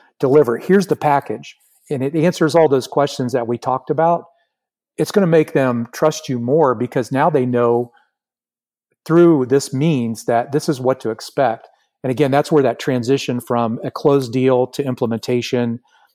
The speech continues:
to delivery to client success afterwards, uh, it's delivering on the promise that marketing made originally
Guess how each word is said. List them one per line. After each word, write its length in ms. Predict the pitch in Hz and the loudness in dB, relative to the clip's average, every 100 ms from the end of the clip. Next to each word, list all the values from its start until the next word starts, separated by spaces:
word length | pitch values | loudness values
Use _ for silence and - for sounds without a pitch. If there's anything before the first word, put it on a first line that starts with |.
| _ - | _ -6
to 80 | 139 | -2
delivery 680 | 123 117 131 123 123 123 123 | 0 0 0 2 2 2 -2
to 240 | - 117 | -4 -4
client 320 | - 131 117 | -2 -2 -2
success 440 | - - 135 120 131 | -10 -8 -6 -4 -2
afterwards, 720 | 135 - 117 110 110 110 - _ _ _ _ | -2 -2 -4 -2 -4 -8 -20 _ _ _ _
uh, 220 | 123 113 117 | -2 -2 0
it's 180 | 139 - | -4 -2
delivering 480 | 143 143 170 170 147 | 0 2 2 2 0
on 100 | 127 | -2
the 80 | |
promise 500 | 120 - 139 131 127 | -4 0 0 0 -4
that 140 | 120 131 | -6 -2
marketing 440 | 127 139 127 120 | 0 0 -2 -2
made 160 | 120 113 | 0 0
originally 680 | 104 117 123 139 147 156 | 0 -2 0 0 2 0